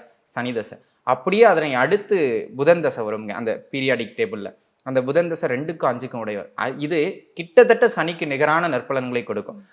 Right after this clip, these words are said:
அப்போ ரிஷப லக்னத்துல பிறந்த ஒருவருக்கு புதனும் சனியும் கெடாமல் நல்ல இடத்துல இருந்து தசையை நடத்திட்டாங்கன்னா அவங்கெல்லாம் கொடுத்து வச்சவங்க, சரிங்களா?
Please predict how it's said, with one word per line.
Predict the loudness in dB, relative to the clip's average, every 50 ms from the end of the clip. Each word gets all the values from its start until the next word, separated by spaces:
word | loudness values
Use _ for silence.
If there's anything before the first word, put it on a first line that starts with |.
| _ _
அப்போ | _ -12 -4 -4 -2 -2 -2 -4 -4 -10 -12 -10
ரிஷப | -10 -2 0 0 2 4
லக்னத்துல | 2 2 2 0 -4 -4 -2 -2 -2
பிறந்த | -2 -2 -4 -2 -4 -4 -2
ஒருவருக்கு | -4 -4 -4 -2 -2 -4 -4 -6 -12 -12 -12 -12 -14 -8
புதனும் | -8 2 2 2 2 2 -4 -6 -6
சனியும் | -8 -8 -6 -6 -8 -8 -10 -10 -6
கெடாமல் | -4 -2 4 6 6 6 6 2 -2 -4 -4 -8 -20 _ _ _ _ _
நல்ல | _ -4 0 2 4 6 6 6 8
இடத்துல | 6 6 4 2 0 0 0 0 2
இருந்து | 0 0 -4 -4 0
தசையை | 0 -2 0 0 -4 -4 -4 -2
நடத்திட்டாங்கன்னா | 0 0 0 0 0 -2 -4 -2 -2 -2 -2 -4 -6 -6 -6 -8 -8 -10 -18 _ _ _ _ _ _
அவங்கெல்லாம் | -8 -6 -6 -6 -8 -8 -10 _
கொடுத்து | -2 -2 -2 -2 -4 -8 -8
வச்சவங்க, | -8 -6 -6 -8 -8 -8 -10 _ -14
சரிங்களா? | -12 -12 -10 -10 -10 -12 -12